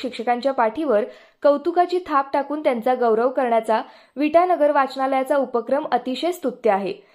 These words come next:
दहावी बारावी परीक्षेत यश संपादन करणाऱ्या विद्यार्थ्यांचे अभिनंदन व याचबरोबर टीव्ही, इंटरनेटच्या युगात वाचनालय आजही वाचन चळवळ जोपासत समाजकार्य करत आहे,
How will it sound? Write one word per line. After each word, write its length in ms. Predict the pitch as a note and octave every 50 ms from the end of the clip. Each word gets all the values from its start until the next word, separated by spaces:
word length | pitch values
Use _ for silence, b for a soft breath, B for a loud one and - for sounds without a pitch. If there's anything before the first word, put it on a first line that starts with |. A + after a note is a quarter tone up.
| b b b -
दहावी 460 | A3 A3+ C#4 C#4 C#4 D4 C#4 D#4+ F4
बारावी 380 | F4+ E4+ D#4 C#4+ C#4 C#4 C#4+ D#4
परीक्षेत 460 | D4+ D4+ C#4 C4+ C4+ C4 - D4 D4 C#4+
यश 240 | C4 A#3+ A#3 B3+ B3+
संपादन 480 | - C#4 C4 A#3+ A3 A#3+ A3+ C4 C4+
करणाऱ्या 380 | C4 - B3+ A#3 A3+ A3+ A#3 C4
विद्यार्थ्यांचे 640 | C4 C4 G3+ F#3+ A3 A3 A3 C4+ A#3+ A#3 A3 C4+
अभिनंदन 580 | C4 - A3+ G3+ D4+ D#4+ E4+ C#4+ A#3+ G3+ G3 F3+ F3 F3 b b b b b b -
व 40 | A#3+
याचबरोबर 640 | C4 C4 B3+ B3+ C4 C4 C4+ C4+ C#4+ C#4+ B3+ C#4+
टीव्ही, 520 | D4 D4 - C#4+ C4+ B3+ C#4 D4+ C4+ A3 G#3+
इंटरनेटच्या 580 | A3+ A#3+ A3 B3+ B3 C4 C4 B3+ B3+ - D4
युगात 380 | C#4+ C4 A#3+ G#3 A3+ A#3 A#3+ C4
वाचनालय 680 | C4 B3+ A#3 A3 A3 - B3 C4+ C#4+ D#4+ D#4 C4+ A#3 B3
आजही 520 | - - A3+ A3 G3+ A3+ C4 C#4+ E4 F#4
वाचन 420 | F4 D#4+ C4 A3+ A3+ B3+ C4+ C#4+
चळवळ 360 | C#4 D4 C#4 B3+ A#3+ B3 B3+ C4+
जोपासत 920 | A#3 B3 A#3 G#3+ A3+ A3+ B3+ C4 B3+ G3+ G3 G3 - - - _ _ - -
समाजकार्य 640 | D4 C4+ C4 C4+ D4 E4 - - E4 D4 C#4+ C#4+
करत 280 | C#4 C#4+ C#4 C4 C4 C4+
आहे, 240 | B3+ B3 B3+ D4+